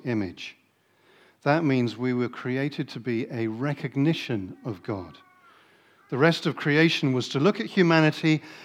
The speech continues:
and see not the dust that we're made of,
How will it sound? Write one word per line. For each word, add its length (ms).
and 160
see 320
not 260
the 80
dust 380
that 100
we're 160
made 360
of, 360